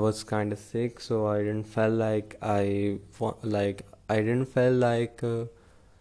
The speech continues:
recording, so I didn't record anything in last few days. So here I am again talking about, uh, like, uh, the things that I talk about on this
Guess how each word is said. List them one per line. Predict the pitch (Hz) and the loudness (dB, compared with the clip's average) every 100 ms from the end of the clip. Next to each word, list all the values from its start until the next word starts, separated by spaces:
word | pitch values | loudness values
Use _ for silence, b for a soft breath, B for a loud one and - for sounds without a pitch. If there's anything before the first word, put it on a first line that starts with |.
| b b - - - - - - - - - - - | b b -20 -20 -20 -20 -20 -20 -20 -20 -20 -18 -8
recording, | 113 - 113 113 131 135 131 - | -4 4 6 6 4 0 -2 0
so | 117 113 110 | 2 6 6
I | 110 | 6
didn't | 110 113 110 | 4 2 0
record | - 110 110 113 123 | 2 4 4 2 -2
anything | 117 123 - 123 123 123 | 0 0 0 0 0 -2
in | 107 107 104 | 0 2 4
last | 107 110 - | 4 2 0
few | 120 117 107 | 2 4 4
days. | 113 127 - - - _ _ - - - | 2 0 -2 -18 -20 _ _ -20 -20 -18
So | - - 131 135 | -2 4 6 8
here | 156 151 | 8 8
I | 143 139 | 8 6
am | 139 139 135 | 6 2 -2
again | 107 110 110 117 123 - - - | 0 2 2 -2 -8 -18 -12 -2
talking | 107 - 110 104 | -2 0 -2 -2
about, | 98 104 101 101 104 101 - 107 | 2 4 6 4 2 -2 -2 0
uh, | 104 101 104 b b b b - - - - | 0 -2 -6 b b b b -20 -20 -14 -2
like, | 107 104 101 - | 2 2 2 0
uh, | 104 101 101 113 | 2 2 0 -4
the | |
things | - 127 123 123 - | -2 0 2 0 0
that | 113 110 | 2 2
I | 110 107 | 0 0
talk | 101 110 | -2 0
about | 104 101 104 | 0 0 0
on | 101 | -2
this | 98 | -4